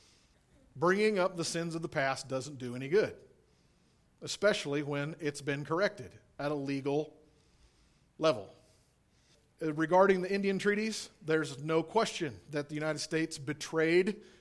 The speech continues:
Indian nation after Indian nation, would sign a treaty and then break it and reduce their land, move them off here and there. The stuff that was done was wicked and evil.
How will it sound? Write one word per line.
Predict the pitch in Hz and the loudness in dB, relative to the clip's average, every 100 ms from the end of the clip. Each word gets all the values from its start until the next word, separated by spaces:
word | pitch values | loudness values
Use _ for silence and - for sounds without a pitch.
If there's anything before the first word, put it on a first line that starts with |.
| - | -8
Indian | 165 185 185 | -4 0 0
nation | 180 180 185 180 170 | 2 0 -2 -4 -4
after | 160 - 165 | -6 -4 -4
Indian | 156 147 | -2 -2
nation, | 135 120 - 95 _ _ - _ | -2 -6 -10 -14 _ _ -20 _
would | 131 127 | -10 -8
sign | - 160 170 | -4 -2 -2
a | |
treaty | 170 185 180 185 | 0 0 0 -2
and | 165 | -4
then | 156 | -6
break | 147 156 147 | 0 0 0
it | 139 - _ | -4 -16 _
and | 135 135 127 | -10 -10 -12
reduce | 135 135 139 180 180 | -8 -6 0 0 0
their | 180 170 | -4 -2
land, | 156 151 147 143 113 | -2 -2 -2 -6 -6
move | 147 170 | -2 0
them | 156 170 | -2 -2
off | 156 156 - | 0 -2 -4
here | 139 156 | -6 -4
and | 156 | -2
there. | 135 135 131 - - - _ | -2 -2 -6 -10 -20 -20 _
The | 135 | -10
stuff | 123 - 160 156 | -8 2 2 2
that | 175 | -6
was | 170 151 | -4 -6
done | 131 131 131 143 139 - _ | -2 -4 -4 -8 -10 -18 _
was | 135 139 135 | -4 -4 0
wicked | 143 139 147 | -2 0 -2
and | 143 135 | -2 -4
evil. | 139 107 107 | -8 -8 -16